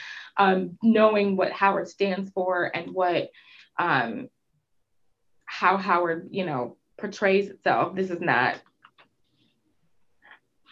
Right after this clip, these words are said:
But she, I mean, she gonna be all right. She rich. It's not like she, you know, if she loses job, her, you know, like her, she gonna lose a house. But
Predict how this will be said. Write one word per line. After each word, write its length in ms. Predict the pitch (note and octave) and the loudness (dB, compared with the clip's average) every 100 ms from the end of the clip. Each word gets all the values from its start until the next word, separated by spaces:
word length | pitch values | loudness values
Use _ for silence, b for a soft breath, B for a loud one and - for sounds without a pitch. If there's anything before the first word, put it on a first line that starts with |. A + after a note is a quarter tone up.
| _ - | _ 2
But 200 | A#3+ C4 | 4 8
she, 180 | G#4 G#4+ | 8 8
I 140 | D#4 | 4
mean, 100 | E4+ | 4
she 100 | D#4+ | 4
gonna 100 | A4 | 6
be 80 | G#4 | 8
all 60 | G4+ | 8
right. 240 | G#4 F4+ | 8 6
She 120 | F#4 G4 | 8 8
rich. 300 | F#4+ - - | 8 2 -2
It's 120 | E4 | 4
not 80 | D#4+ | 6
like 180 | E4 | 6
she, 280 | E4 E4+ D#4 C4 | 6 6 6 6
you 80 | D#4 | 6
know, 260 | C4+ B3 A#3+ | 8 8 6
if 240 | A#3+ B3+ | 4 2
she 120 | - C#4 | 0 2
loses 340 | C#4+ C4+ C4+ | 2 2 4
job, 320 | B3+ B3+ A#3+ | 6 8 6
her, 120 | C4+ A3+ | 6 4
you 180 | A#3 | 4
know, 200 | A#3 F#3 F3+ | 2 2 4
like 200 | F#3+ G3+ | 4 4
her, 160 | G3+ | 2
she 100 | G3+ | 2
gonna 160 | A3+ A3+ | 2 4
lose 100 | A#3+ | 2
a 60 | |
house. 340 | A3 A3+ F3 F3+ | 4 4 4 0
But 400 | G3 F#3+ D#3+ - | -2 2 4 2